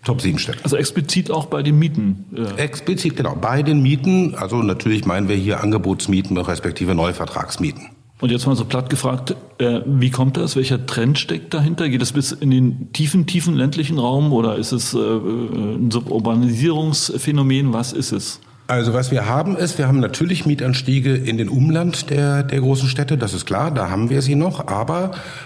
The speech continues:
Speaker 1: bei den Mietanstiegen, wobei das schwierig wird, wenn man dann wirklich in den ländlichen Raum geht, weil da ist es dann eher der Kaufpreis von einem Familienhaus, nach dem man gucken muss.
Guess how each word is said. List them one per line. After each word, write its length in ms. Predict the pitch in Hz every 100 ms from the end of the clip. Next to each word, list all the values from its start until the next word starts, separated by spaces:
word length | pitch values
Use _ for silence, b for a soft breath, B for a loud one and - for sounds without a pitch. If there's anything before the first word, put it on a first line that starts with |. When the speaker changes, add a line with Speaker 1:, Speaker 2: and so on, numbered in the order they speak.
| -
Speaker 1:
bei 120 | 113
den 180 | 110 101
Mietanstiegen, 720 | 123 127 147 135 139 160 147
wobei 240 | 117 113
das 180 | 123 127
schwierig 380 | - 147 151 120
wird, 160 | 131 127
wenn 100 | 113
man 120 | 113
dann 120 | 104
wirklich 240 | 104 113
in 80 | 113
den 80 | 107
ländlichen 400 | 104 101 107 101
Raum 300 | 104 135 131
geht, 240 | 98 127
weil 120 | 98 98
da 140 | 101
ist 180 | 98 -
es 100 | -
dann 120 | 101
eher 160 | 98 101
der 140 | 90
Kaufpreis 680 | - 110 - - 90 92 95
von 200 | - 92
einem 120 | 95
Familienhaus, 600 | - 90 107 104 85 80
nach 120 | 80
dem 180 | - 82
man 100 | 80
gucken 340 | - - - 82
muss. 280 | 131 143